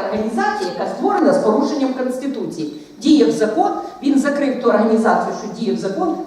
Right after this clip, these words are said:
своїм указом создав то, що по Конституції він не має права создати указ. Діє. Він ставить головою мальчишку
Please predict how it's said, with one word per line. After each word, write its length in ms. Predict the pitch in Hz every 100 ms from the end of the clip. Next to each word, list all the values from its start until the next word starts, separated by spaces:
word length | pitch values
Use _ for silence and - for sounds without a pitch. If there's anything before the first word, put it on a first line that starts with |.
| -
своїм 260 | 254 254
указом 380 | 247 214 214 220 -
создав 360 | 214 226 220
то, 120 | 285 359
що 140 | -
по 160 | 196 196
Конституції 640 | 220 220 214 - - 220
він 120 | 208
не 80 | 214
має 280 | 220 269 214
права 240 | 208 202
создати 380 | - 196 196 214 226
указ. 220 | - - - - - - - - - - - - - -
Діє. 440 | 185 277 - - - - - - - - - -
Він 220 | 330 320
ставить 460 | - 320 285 226 208
головою 540 | 294 294 311 339 240
мальчишку 680 | 226 254 254 370 - -